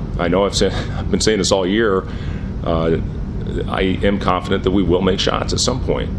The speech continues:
I thought the other night was the night when we started out five for ten and took great shots. Uh, thought that was the night where we were gonna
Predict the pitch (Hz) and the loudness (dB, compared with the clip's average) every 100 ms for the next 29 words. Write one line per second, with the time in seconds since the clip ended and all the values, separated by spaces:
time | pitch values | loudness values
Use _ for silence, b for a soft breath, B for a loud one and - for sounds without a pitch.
0 | - - - 92 113 107 107 113 113 110 | -4 -4 0 0 2 2 2 0 0 2
1 | 117 113 - 82 80 87 85 92 - 92 | 0 0 -2 0 0 0 2 2 2 0
2 | 95 - - 104 - - - - 82 80 | 0 -2 -2 0 0 -2 -4 -2 -2 0
3 | 98 92 90 101 - 92 107 117 - - | -2 0 2 2 2 0 0 -2 -4 -4
4 | B B B 76 78 78 87 92 92 98 | B B B -2 -2 0 0 2 2 2
5 | 90 90 95 101 85 90 90 87 85 | 2 2 2 2 2 2 2 2 0